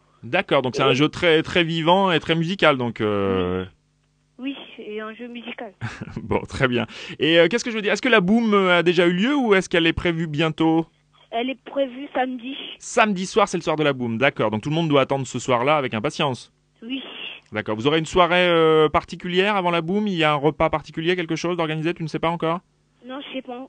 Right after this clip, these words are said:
Speaker 2: On, on ne sait pas encore.
Speaker 1: Donc ce sera grosse surprise en fait samedi soir.
Speaker 2: D'ac-, oui.
Speaker 1: Bon, et tu as prévu alors ton, ton habit de boum ? Vous aviez, euh, des, des, des, des vêtements spéciaux pour la boum ?
Speaker 2: Oui.
Speaker 1: Bon,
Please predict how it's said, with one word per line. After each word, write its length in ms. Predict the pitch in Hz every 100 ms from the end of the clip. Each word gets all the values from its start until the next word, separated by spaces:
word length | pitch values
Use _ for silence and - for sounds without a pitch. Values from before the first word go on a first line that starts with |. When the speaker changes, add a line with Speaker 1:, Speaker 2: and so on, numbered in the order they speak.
| -
Speaker 2:
On, 220 | 254 269 -
on 100 | 262
ne 120 | 269 262
sait 80 | 277
pas 140 | 294
encore. 280 | 277 247 247 - - -
Speaker 1:
Donc 120 | 92
ce 60 | -
sera 120 | 101
grosse 300 | 98 185 208
surprise 560 | - 175 - - 208
en 80 | 170
fait 180 | 160 175
samedi 240 | 160 147
soir. 420 | 147 107 73 - _ _ _ _ _ 202
Speaker 2:
D'ac-, 180 | 220 220 -
oui. 140 | 247 247 - - -
Speaker 1:
Bon, 240 | 101 104 98
et 400 | 104 110 113 123
tu 100 | -
as 80 | 151
prévu 300 | - 175 180
alors 180 | 170 165
ton, 400 | 160 151 147 143
ton 140 | 147
habit 180 | 151 160
de 100 | 170
boum ? 280 | 160 208 226
Vous 120 | 170
aviez, 380 | 151 151 151 147
euh, 420 | 135 127 131 131
des, 500 | 123 127 123 120 120
des, 260 | 110 110 104 - - -
des, 320 | 117 123 127 123
des 120 | 127
vêtements 280 | 135 156 156
spéciaux 320 | 170 160 165
pour 100 | 160
la 80 | 156
boum ? 300 | 175 202 226 _ _ _ -
Speaker 2:
Oui. 200 | 247 277 - - -
Speaker 1:
Bon, 280 | - 101 90